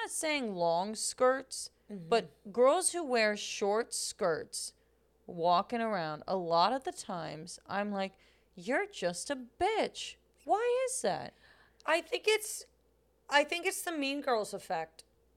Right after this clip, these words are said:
Speaker 2: I think it's the Mean Girls effect.
Speaker 1: I guess so.
Speaker 2: I think Mean Girls love a mini skirt.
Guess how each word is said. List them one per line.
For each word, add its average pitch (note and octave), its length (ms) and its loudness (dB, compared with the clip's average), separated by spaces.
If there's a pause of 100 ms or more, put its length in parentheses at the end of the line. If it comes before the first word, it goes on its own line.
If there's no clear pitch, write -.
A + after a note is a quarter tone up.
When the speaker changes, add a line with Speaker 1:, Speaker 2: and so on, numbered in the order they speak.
Speaker 2:
I A3+ 80 2
think B3+ 220 -6
it's C#4 120 -10
the C#4 80 0
Mean A3 260 -4
Girls G3 260 -4
effect. A3 260 -2
Speaker 1:
I D#4+ 80 2
guess G4 380 -2
so. E3+ 480 0
Speaker 2:
I C4+ 140 8
think D4 460 -8
Mean A3+ 460 -4
Girls G3+ 460 -4
love F3+ 380 -2
a F#3 60 -4
mini F3 340 -8
skirt. - 420 -10